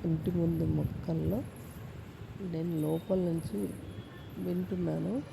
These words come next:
చూస్తూ వీడియో తీస్తున్నాను అన్నమాట. ఇది మీకు ఏమైనా, ఇది నేను కోయిల అరుపు అనుకుంటున్నాను. అది తర్వాత రకరకాల చిన్న చిన్న పిచ్చుకలు ఆ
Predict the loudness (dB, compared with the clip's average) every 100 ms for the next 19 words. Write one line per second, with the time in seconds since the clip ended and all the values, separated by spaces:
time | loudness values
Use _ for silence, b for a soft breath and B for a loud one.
0 | -2 0 0 -2 -4 0 2 2 2 2
1 | 0 -2 -4 -6 -2 0 0 -2 -2 -4
2 | -4 -6 -8 -12 B B B -16 -16 -18
3 | -18 -18 -18 -18 -18 -8 -2 0 0 0
4 | 2 4 6 6 6 6 4 2 0 0
5 | 0 -4 -12 -14 -6 2 4 2 0 -6
6 | -2 0 2 2 2 0 0 0 0 -2
7 | -2 -2 -4 -2 0 0 0 0 0 0
8 | -2 -6 -8 -8 -6 -2 -2 -2 -2 -2
9 | -2 -4 -4 -4 -2 -2 -4 -4 -4 -4
10 | -4 -2 -2 -4 -8 -10 -10 -6 -4 -6
11 | -8 -14 -14 -14 -16 -18 -18 -18 -18 -16